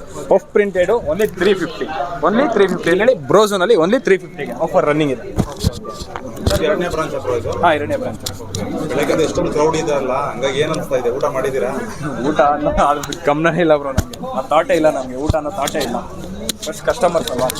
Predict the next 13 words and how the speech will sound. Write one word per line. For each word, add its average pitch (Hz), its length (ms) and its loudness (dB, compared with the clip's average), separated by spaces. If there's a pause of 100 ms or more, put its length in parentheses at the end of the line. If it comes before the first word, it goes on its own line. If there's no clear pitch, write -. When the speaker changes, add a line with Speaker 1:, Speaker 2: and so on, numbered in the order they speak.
(680)
Speaker 1:
ಕಸ್ಟಮರ್ಸ್ 156 380 0
is 135 200 -6
God. 120 140 0 (680)
ಅದಕ್ಕಾಗಿ 147 320 -2
ಮಾಡ್ತಾ 123 280 -4
ಇದ್ದೀವಿ. - 500 -10
Speaker 2:
ಇಷ್ಟೊಂದು 160 240 0
ಜನ 170 120 -2
ಕ್ರೌಡ್ 170 280 2
ಇದಾರಲ್ಲ, 147 300 0
ಏನ್ 143 160 -2
ಅನ್ಸ್ತಾ 135 280 -4
ಇದೆ? 107 180 -2